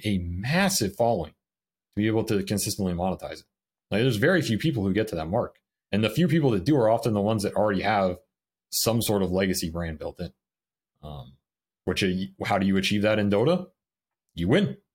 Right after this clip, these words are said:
<laughs> You go and you win on LAN. Like, that is the majority. That's the easiest way to build a following. There's very few people who have ever built it through other methods. So it, it all just funnels back to this thing of, like, the incentives align for these things to happen in the way they did.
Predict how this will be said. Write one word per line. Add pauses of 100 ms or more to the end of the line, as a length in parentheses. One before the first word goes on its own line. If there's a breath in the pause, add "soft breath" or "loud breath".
(120)
<laughs> (380 loud breath)
You
go
and
you
win
on
LAN. (480)
Like,
that
is
the
majority.
That's
the
easiest
way
to
build
a
following. (100)
There's
very
few
people
who
have
ever
built
it (1080)
through
other
methods.
So
it, (100)
it
all
just
funnels
back
to
this
thing
of,
like, (720)
the
incentives
align
for
these
things
to
happen
in
the
way
they
did.